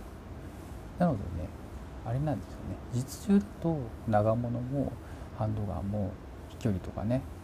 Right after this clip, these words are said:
あの、貫通力とか全然違うんですけど、エアガンの世界だとあんまり変わんないです。<laughs> あんまり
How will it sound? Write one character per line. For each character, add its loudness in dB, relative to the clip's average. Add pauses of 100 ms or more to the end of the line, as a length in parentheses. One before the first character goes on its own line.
(540)
あ -8
の、 -4
貫 0
通 -2
力 -4
と -8
か -8
全 2
然 4
違 0
う 4
ん -4
で -10
す -10
け -4
ど、 -2 (600)
エ 6
ア 4
ガ 4 (160)
ン 2
の 0
世 -4
界 -2
だ -6 (160)
と -2 (360)
あ 2
ん 4
ま 4
り 0
変 6
わ 4
ん 4
な -2
い 2
で -4
す。 -10 (640)
<laughs> 0
あ 8
ん 0
ま 0
り 2